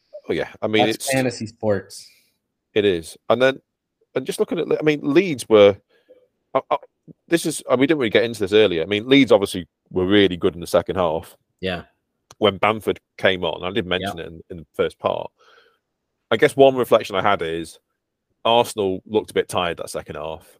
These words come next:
Speaker 2: Mm.
Speaker 1: West Ham didn't man-, ma-, manage to beat Southampton.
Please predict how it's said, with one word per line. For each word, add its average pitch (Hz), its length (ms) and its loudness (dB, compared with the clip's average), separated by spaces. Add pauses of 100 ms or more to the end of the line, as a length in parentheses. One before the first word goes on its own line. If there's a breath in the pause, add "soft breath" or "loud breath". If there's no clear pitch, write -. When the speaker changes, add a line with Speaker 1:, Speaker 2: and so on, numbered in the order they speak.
(760)
Speaker 2:
Mm. 95 100 -14
Speaker 1:
West 120 300 2
Ham 98 180 0
didn't 101 220 0
man-, 95 220 0
ma-, 101 240 0
manage 98 200 -2
to - 60 -16
beat 92 180 -2
Southampton. 85 760 -2